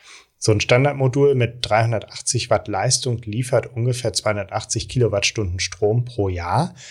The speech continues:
Das ist ungefähr so viel, wie man für einen Kühlschrank oder die Waschmaschine in einem Zwei-Personen-Haushalt braucht. Es gibt aber auch Modelle, die bis zu sechshundert Watt Leistung bieten können.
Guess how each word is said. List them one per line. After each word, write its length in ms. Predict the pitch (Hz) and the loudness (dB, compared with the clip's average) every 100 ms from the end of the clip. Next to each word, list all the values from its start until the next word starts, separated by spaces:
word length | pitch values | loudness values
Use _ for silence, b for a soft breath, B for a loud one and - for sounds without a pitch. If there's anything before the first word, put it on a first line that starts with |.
| B - | B -4
Das 180 | 120 - | -2 2
ist 120 | - | 2
ungefähr 360 | 123 123 123 | 4 2 2
so 100 | 104 | 0
viel, 260 | 107 127 110 | -2 0 0
wie 120 | 110 | -2
man 180 | 107 104 | -2 -4
für 140 | - | -2
einen 100 | 98 | -4
Kühlschrank 480 | 92 131 131 - 107 | 0 0 2 0 0
oder 160 | 104 101 | -2 -4
die 160 | 98 | -2
Waschmaschine 560 | 104 117 110 101 113 101 | 0 0 0 -4 -2 -4
in 80 | 92 | -6
einem 200 | 90 87 | -8 -2
Zwei-Personen-Haushalt 1120 | - 92 - 98 90 92 85 90 - - - | -2 -2 -2 -4 -4 -8 -10 -2 -2 -2 -16
braucht. 440 | - - 143 131 B B B | -14 0 0 0 B B B
Es 120 | - | -4
gibt 180 | 123 - | -4 -2
aber 220 | 101 98 | -2 -2
auch 160 | 95 - | -4 -6
Modelle, 480 | 104 95 98 113 B B B _ _ - | -4 -2 0 -2 B B B _ _ -4
die 220 | - 101 98 | 0 0 0
bis 400 | - 110 - - | 0 0 0 0
zu 160 | 110 | 0
sechshundert 680 | 92 98 - - 95 90 - | 0 -2 -2 -2 -4 -4 -2
Watt 320 | 90 90 - 107 | -2 -2 -4 -6
Leistung 580 | 85 85 - 92 82 - _ _ _ _ _ _ _ | -4 -2 -2 -4 -10 -14 _ _ _ _ _ _ _
bieten 300 | 95 87 92 | -2 0 -4
können. 300 | - - | -6 -12